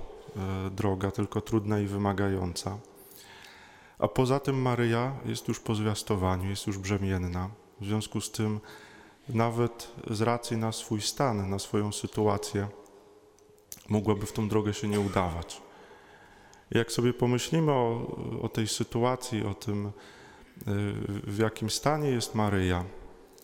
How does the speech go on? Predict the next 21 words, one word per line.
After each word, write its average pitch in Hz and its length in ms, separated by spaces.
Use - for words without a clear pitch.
i 110 60
o 104 100
tym, 101 240
że 98 320
czeka - 280
ją 90 180
długa 110 300
droga, 101 400
trudna 104 460
droga, 98 420
to 107 80
wcale 156 300
nie 151 80
jest 139 160
takie 123 200
oczywiste, 120 460
że 104 100
Maryja 101 400
idzie 101 200
do 101 120
Elżbiety. 92 560